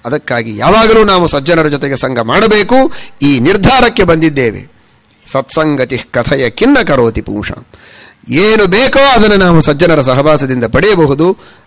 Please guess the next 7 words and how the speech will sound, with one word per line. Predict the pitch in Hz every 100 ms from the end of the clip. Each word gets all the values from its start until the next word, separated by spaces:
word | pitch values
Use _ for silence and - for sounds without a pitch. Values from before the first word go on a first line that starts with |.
| _ _
ದಯಮಾಡಿ | 123 151 165 151
ನಮಗೆ | 135 127
ಅನುಮತಿಯನ್ನು | 127 139 175 151 139 120
ನೀಡಬೇಕು | 113 143 143 127 117
ಅಂತ | 113 110 - 101 92 _ _ _ _ _ _
ಆ | 104
ಎಲ್ಲ | 107 127